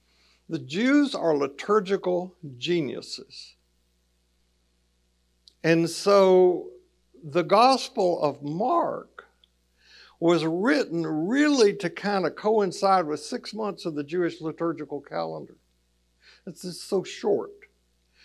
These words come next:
Luke and Matthew expand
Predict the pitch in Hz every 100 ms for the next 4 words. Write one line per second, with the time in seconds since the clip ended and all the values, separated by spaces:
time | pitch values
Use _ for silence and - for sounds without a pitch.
0 | - - _ - 190 285 285 196 170 185
1 | 254 254 190 139 131 147 143 143 - -
2 | - 254 285 151 117 143 220